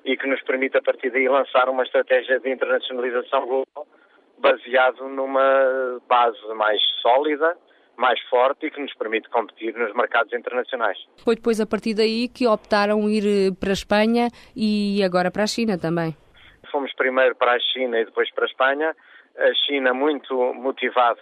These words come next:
Speaker 1: pelo mercado angolano. O mercado ango-, angolano está muito relacionado com o mercado chinês e, portanto, havia uma procura grande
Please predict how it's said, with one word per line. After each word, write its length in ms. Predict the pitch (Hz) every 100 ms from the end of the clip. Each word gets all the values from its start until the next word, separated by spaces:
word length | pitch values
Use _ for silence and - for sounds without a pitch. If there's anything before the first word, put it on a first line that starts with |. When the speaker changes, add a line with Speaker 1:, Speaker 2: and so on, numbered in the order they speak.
| _
Speaker 1:
pelo 300 | 113 107 107
mercado 320 | 104 104 98
angolano. 400 | 101 92 98 123 _ - - _
O 80 | 101
mercado 280 | 101 113 107
ango-, 280 | 104 104
angolano 480 | 107 107 101 110 104
está 180 | 92 107
muito 300 | 110 127 -
relacionado 540 | 110 107 107 104 98 -
com 100 | 101
o 20 |
mercado 340 | 95 - 95
chinês 400 | - 95 98 98
e, 60 | 95
portanto, 340 | - - 95
havia 200 | 101 101
uma 140 | 101 98
procura 400 | 95 90 98 92
grande 360 | 92 95 90